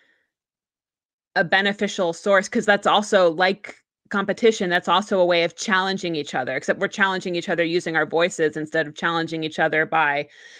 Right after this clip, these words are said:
um, opting into one, like a public school versus a private school, something like that, that kind of competition.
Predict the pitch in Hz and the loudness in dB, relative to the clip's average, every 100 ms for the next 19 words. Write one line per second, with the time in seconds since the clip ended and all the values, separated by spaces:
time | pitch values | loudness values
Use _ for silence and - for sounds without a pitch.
0 | - - 180 - 185 180 170 175 175 190 | -6 -2 0 2 0 0 -2 -2 -2 -4
1 | 160 170 156 151 151 147 - 143 - 147 | -2 0 0 0 -2 -8 -4 -2 2 2
2 | 139 - _ _ - 185 160 - 160 165 | 2 -2 _ _ -2 -2 -2 -2 -2 -2
3 | - 160 - 151 156 - - 135 - 147 | -4 -8 0 0 0 -6 -8 -8 -6 -8
4 | - 143 135 - 147 120 139 - 139 143 | -6 -8 -8 -2 -2 0 -2 -2 -8 -8
5 | - 165 - - 156 175 | -8 -10 -8 -10 -10 -12